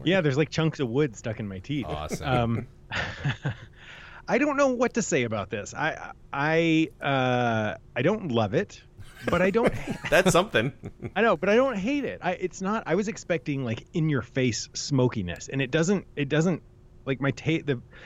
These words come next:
Speaker 1: the flavor when you drink it is not smoke, I don't think, but it's not, like, the hoppiness that comes with most I P As. I don't, I don't really know even how to put a finger on it. So I, I, I don't, again, like I said, it's not something that I'll go back to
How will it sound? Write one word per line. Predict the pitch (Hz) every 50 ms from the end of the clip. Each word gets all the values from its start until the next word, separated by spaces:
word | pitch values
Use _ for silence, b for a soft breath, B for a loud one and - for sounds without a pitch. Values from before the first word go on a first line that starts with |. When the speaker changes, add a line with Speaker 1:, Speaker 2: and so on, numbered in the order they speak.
| B B B
Speaker 1:
the | - 127
flavor | - - 147 165 190 185 170 160 147
when | 143 143
you | 139 127
drink | 113 123 139 143 139
it | 139 98
is | 85 120 110
not | 131 170 190 - - -
smoke, | - - - - 113 123 151 143 98 87 - -
I | -
don't | 98 95 80 - -
think, | 98 98 101 -
but | 156 175
it's | 196 185 - 208
not, | 240 269 285 208 147
like, | 151 156 - 127 117
the | 123 -
hoppiness | - - - 156 160 - 127 117 110 101 92 92 - -
that | 123 113 - -
comes | 131 135 131 113
with | 107 117 104 107
most | 120 120 117 117 -
I | 123 123 123
P | 113 117 113 117 131
As. | 131 107 87 95
I | 107
don't, | 123 156 151 - - -
I |
don't | 147 180 - -
really | 185 175 175 165
know | 151 151 151 151 143 139 135 117 110 - - b b b b b b b b b b b - - -
even | - 156 147 151
how | 139 156 147
to | 131
put | - 165 147
a |
finger | - - 196 190 170 127 110 101
on | 92 180
it. | - - -
So | 156 151
I, | 156 135 151
I, | 165 - - - - - - 156 - - - - - - -
I | - 160
don't, | 190 220 220 - -
again, | - 147 147 170 123 110
like | 131 135 165
I | 151
said, | - - 139 117 104
it's | 104 107 - -
not | 160 165 165 -
something | 156 143 139 135 131
that | 127 117
I'll | 113 117 117
go | 113 113 113 110
back | - 101 92 95 - - -
to | - - 185 190 202 202 196